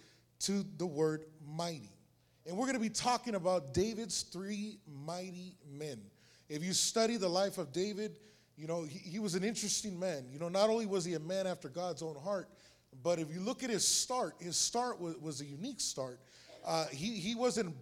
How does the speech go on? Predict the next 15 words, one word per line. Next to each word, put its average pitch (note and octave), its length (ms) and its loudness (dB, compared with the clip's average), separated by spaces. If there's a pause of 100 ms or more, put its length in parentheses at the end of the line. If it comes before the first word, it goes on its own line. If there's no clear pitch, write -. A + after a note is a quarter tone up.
born F#3 420 2
a D#3+ 60 -8
king. G3 320 -8 (460)
You D3 100 -4
know, D#3 80 2
we E3+ 140 0
see G#3+ 300 4
that, D#3+ 200 0
in E3 180 -6
fact, A3+ 500 0
when E3+ 380 -2
he A3 280 -4
was A3 200 0
able G#3+ 240 0
to E3+ 280 2